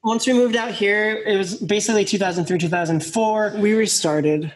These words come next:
Speaker 1: We restarted. We found, uh, in middle school, we met a guy who was, became our bassist, uh, Martin. Um, and then around t-, two thousand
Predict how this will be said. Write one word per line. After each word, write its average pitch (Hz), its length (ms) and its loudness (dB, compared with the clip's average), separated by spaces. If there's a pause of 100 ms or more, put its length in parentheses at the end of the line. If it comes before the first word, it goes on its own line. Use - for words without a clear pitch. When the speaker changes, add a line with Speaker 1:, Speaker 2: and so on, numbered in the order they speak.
(120)
Speaker 1:
We 220 80 4
restarted. 240 640 2
We 220 160 2
found, 226 360 -2
uh, 196 440 0 (100)
in 190 140 4
middle 202 180 2
school, 196 260 0
we 180 120 4
met 180 180 2
a 175 60 0
guy 175 340 0
who 170 240 2
was, 180 340 -2
became 180 240 0
our 165 100 2
bassist, 160 600 0
uh, 143 160 0
Martin. 165 600 2 (100)
Um, 165 580 2 (760)
and 214 160 2
then 240 160 2
around 247 720 0
t-, - 220 -4
two 254 120 2
thousand 294 400 4